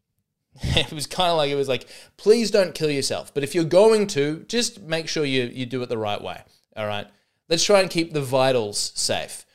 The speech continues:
They might as well, it's like, "Hey, if you need help, please get in touch. If you don't get in touch,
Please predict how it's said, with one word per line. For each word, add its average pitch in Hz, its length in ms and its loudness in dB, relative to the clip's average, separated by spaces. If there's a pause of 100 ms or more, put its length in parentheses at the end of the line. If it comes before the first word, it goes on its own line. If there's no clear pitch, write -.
(400)
They 151 100 0
might 202 220 8
as 185 120 6
well, 156 220 6
it's 143 160 0
like, 127 280 2
"Hey, 131 420 2
if 127 180 -10
you 127 100 -4
need 165 320 -2
help, 131 400 -2 (260)
please 165 280 -2
get 135 160 0
in 117 120 -6
touch. 107 400 -6 (200)
If 113 140 -14
you 127 80 -8
don't 156 400 2
get 123 180 0
in 101 140 -6
touch, - 460 -8